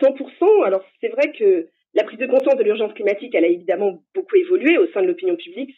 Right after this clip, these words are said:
ces, ces dernières années, au sein de la classe politique aussi. Encore cette semaine, hein, le, le projet de loi sur le, sur les climats a été adopté la semaine dernière, pardon, à l'Assemblée, à l'Assemblée nationale. Ce n'est pas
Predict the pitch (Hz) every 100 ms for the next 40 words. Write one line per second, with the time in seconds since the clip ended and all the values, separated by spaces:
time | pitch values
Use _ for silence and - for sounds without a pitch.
0 | - 165 160 175 175 180 180 185 202 294
1 | 339 - _ _ _ - 214 208 196 185
2 | 202 202 185 180 - 262 - - _ _
3 | _ - 214 208 339 226 202 214 - -
4 | 185 226 277 226 185 165 160 - 180 185
5 | 170 185 190 175 160 160 _ _ _ -
6 | 180 170 - 180 180 165 - 156 170 240
7 | 202 208 208 185 202 196 170 165 208 _
8 | - _ 180 180 175 190 185 185 165 180
9 | 185 208 208 202 202 214 247 320 302 -
10 | - _ 240 247 277 262 240